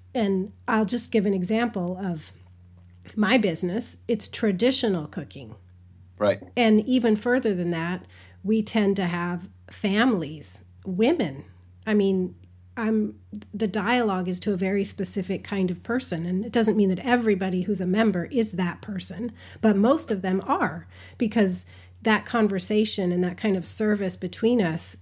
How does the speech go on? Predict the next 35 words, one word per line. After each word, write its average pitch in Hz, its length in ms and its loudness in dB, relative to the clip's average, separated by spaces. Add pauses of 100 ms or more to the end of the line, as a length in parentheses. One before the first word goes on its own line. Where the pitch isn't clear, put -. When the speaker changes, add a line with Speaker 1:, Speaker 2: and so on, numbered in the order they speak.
(100)
Speaker 1:
tends 196 460 2
to 180 540 0
be 190 180 2
that 175 260 -4
specific. - 880 -4
And 208 220 4
so 196 400 -2
anybody 214 560 4
going 185 260 0
into 180 240 -2
any 220 220 4
business 180 480 0
needs 196 280 4
to 196 80 -2
be 180 180 0
that 165 240 -6
specific. 180 720 -4 (760)
Speaker 2:
Right. 107 240 4 (800)
Speaker 1:
Otherwise, 185 560 4
Speaker 2:
Exactly. - 220 -2
Speaker 1:
you're 202 120 8
not, 196 360 2
you're 202 160 2
just 202 160 2
speaking 220 340 4
to 208 100 0
the 185 100 2
world 202 360 0
and 180 100 2
it's 175 120 -2
just 180 200 -2
echoing 185 440 -2
back 175 260 -2
to 175 100 -6
you. 131 220 -10